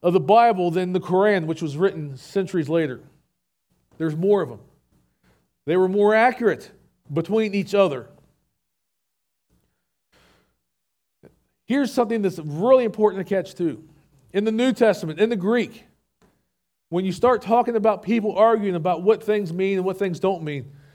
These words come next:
there's only a couple of hundred words. I believe it's four hundred and something. Don't, don't, don't quote me to that, but I believe it's four hundred and something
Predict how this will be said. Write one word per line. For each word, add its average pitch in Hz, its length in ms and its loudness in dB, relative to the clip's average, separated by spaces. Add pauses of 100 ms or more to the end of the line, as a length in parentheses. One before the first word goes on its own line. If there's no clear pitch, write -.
(260)
there's 233 220 2
only 285 300 0
a 220 60 4
couple 262 380 -6
of 202 80 -8
hundred 233 440 -6
words. 170 720 -2 (1160)
I 175 60 -4
believe 226 260 -4
it's 190 100 -4
four 240 320 -2
hundred 190 380 -2
and 123 120 -12
something. 131 320 -10
Don't, 180 320 -6
don't, 175 320 -6
don't 180 220 -8
quote 233 400 0
me 165 120 -4
to 143 100 -6
that, 143 240 -2
but 165 80 -4
I - 20 -4
believe 220 220 -2
it's 202 100 2
four 254 320 -2
hundred 220 220 -2
and 143 80 -16
something 139 380 -10